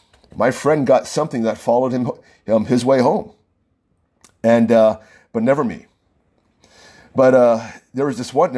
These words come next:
now there's a couple of stories I wanna tell you that involved my friend, Doss, and myself. So Doss, uh, to explain how I look, I'm a six-foot-tall Chinese guy, kind of athletic build.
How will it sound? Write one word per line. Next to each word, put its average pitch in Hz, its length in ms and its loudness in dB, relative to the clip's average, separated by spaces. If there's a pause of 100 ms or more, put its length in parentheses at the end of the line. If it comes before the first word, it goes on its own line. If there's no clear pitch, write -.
now 131 80 2
there's 117 200 -6
a - 20 -18
couple 320 280 -2
of 214 60 -2
stories 147 340 -2
I 135 40 2
wanna 120 160 -2
tell - 260 -6
you - 140 -20 (540)
that 123 140 2
involved 113 460 2
my 107 160 -4
friend, 113 480 -6 (300)
Doss, - 540 0 (520)
and 104 220 -4
myself. - 420 -4
So 120 100 -4
Doss, 185 460 0 (580)
uh, 131 120 0
to 202 140 -6
explain 226 360 0
how 131 200 0
I 131 140 4
look, 101 260 -8 (180)
I'm 135 140 -4
a 117 400 -6
six-foot-tall 120 920 -2 (140)
Chinese 110 420 -4
guy, 107 380 -2 (380)
kind 208 180 0
of - 180 0
athletic 120 460 -2
build. 113 340 -2